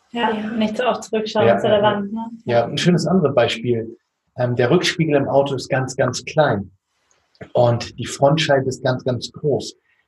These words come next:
Speaker 3: Du kannst nicht nach vorne fahren, wenn du die ganze Zeit im Rückspiegel schaust, also wenn du die Vergangenheit schaust.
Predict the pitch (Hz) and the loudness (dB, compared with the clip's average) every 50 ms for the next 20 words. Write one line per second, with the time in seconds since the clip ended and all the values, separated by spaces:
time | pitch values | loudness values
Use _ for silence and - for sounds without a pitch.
0 | _ _ 131 120 - - - 156 175 175 - - 165 151 139 147 143 123 - - | _ _ -10 -8 -6 0 2 2 2 2 0 0 0 0 2 2 -2 -2 -4 -2
1 | - 151 160 180 170 131 - - - 123 123 135 160 165 - - _ _ _ _ | 2 2 4 4 4 2 0 0 0 0 0 2 0 -4 -6 -8 _ _ _ _
2 | _ _ - 123 131 135 127 123 127 - 135 135 135 - - 139 135 139 143 131 | _ _ 0 0 2 2 0 -2 -2 0 0 0 0 0 0 0 2 2 2 2
3 | 156 160 156 - - 123 110 110 107 - - 101 98 - - - - - 120 120 | 2 2 2 0 -2 -4 -6 -6 -6 -8 -8 -8 -12 -14 -18 -16 -8 -6 -6 0
4 | 113 139 139 139 131 135 - - 143 143 156 147 147 131 123 110 - - - - | 0 2 2 2 0 -2 -2 -2 0 2 2 2 2 2 0 -2 -2 -6 -12 -12
5 | - _ _ | -18 _ _